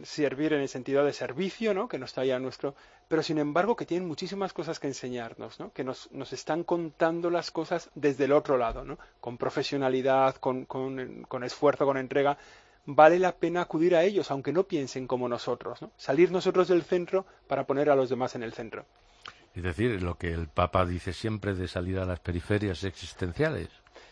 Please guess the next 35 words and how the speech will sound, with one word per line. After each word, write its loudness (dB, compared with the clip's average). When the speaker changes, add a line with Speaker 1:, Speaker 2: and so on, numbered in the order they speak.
Speaker 1:
Sí, 0
efectivamente, 6
porque 0
es 0
que -2
hay, -14
hay -2
muchísima, -4
o -10
sea, -10
toda 0
la 0
gente -8
tiene -4
muchísimo -8
valor, -6
¿no? -10
Porque -14
la -6
dignidad -6
humana -4
es, -12
es -14
ser -4
reflejo -8
de -8
Dios, -10
ser -8
presencia -6
de -2
Dios -4
entre -8
los -8
hombres, -8
¿no? -14